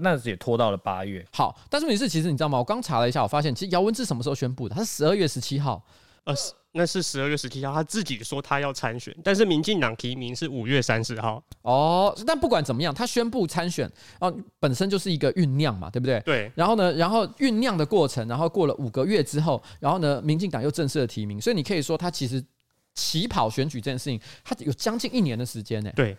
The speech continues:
Speaker 2: 对不对？
Speaker 3: 对。
Speaker 2: 可是你看到现在，民进党到现在，到底台北市要出，谁出来选，我们还是不知道。本来我们都觉得大概十拿九稳是陈时中，但现在突然之间又觉得，诶，我好像也不太确定了。
Speaker 3: 对啊，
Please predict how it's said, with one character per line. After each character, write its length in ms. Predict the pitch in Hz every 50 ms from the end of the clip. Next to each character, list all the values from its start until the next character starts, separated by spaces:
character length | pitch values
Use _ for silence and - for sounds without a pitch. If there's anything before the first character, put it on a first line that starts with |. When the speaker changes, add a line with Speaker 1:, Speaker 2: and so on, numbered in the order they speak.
| _ _
Speaker 2:
对 80 | 170
不 80 | 165 180
对？ 140 | 165 127 - -
Speaker 3:
对。 140 | - 127 107
Speaker 2:
可 60 | 139
是 120 | 190 311 262
你 60 | 165
看 100 | - 247
到 100 | 208 180
现 200 | 170 - 226 190
在， 200 | 170 202 170 -
民 140 | 139 151 147
进 100 | 190 170
党 120 | 135 104
到 100 | 127 139
现 140 | 143 151 143
在， 120 | 135 127
到 140 | 117 - 165
底 60 | 139
台 100 | 120 135
北 80 | 131 117
市 160 | 104 - 147
要 60 | 135
出， 120 | 127 - 208
谁 160 | - - 113
出 140 | 107 - 123
来 80 | 113
选， 180 | 110 - - - - - - - - - -
我 60 | 180
们 80 | 185 180
还 80 | 180
是 80 | 175 202
不 80 | 185
知 140 | 190 147 175
道。 240 | 160 180 139 117 - - - - -
本 100 | - 180
来 80 | 202 247
我 60 | 240
们 80 | 180 -
都 100 | 247 269
觉 160 | - 196 190
得 100 | 175 180
大 140 | 170 - 170
概 260 | - 214 208 185 180
十 200 | 160 - - 165
拿 160 | 165 160 165
九 160 | 156 165 165
稳 120 | 160 139 123
是 80 | 147
陈 220 | 151 - 135 131 127
时 140 | - 123 110
中， 180 | - 123 123 123
但 140 | 160 151
现 80 | 147 160
在 60 | 139
突 100 | 127 143
然 80 | 131 120
之 100 | 110 135
间 80 | 135
又 140 | 131 139 135
觉 140 | - 120 110
得， 120 | 101 104 -
诶， 200 | - 151 247 339
我 240 | 330 294 185 143 -
好 180 | - - 143
像 160 | 156 269 277
也 300 | 214 165 151 135 123 123
不 260 | 123 - - 127 135 147
太 200 | 185 170 143 139
确 200 | - - 143 127
定 200 | - 143 120 104
了。 80 | 90
Speaker 3:
对 100 | 131 120
啊， 100 | 104 98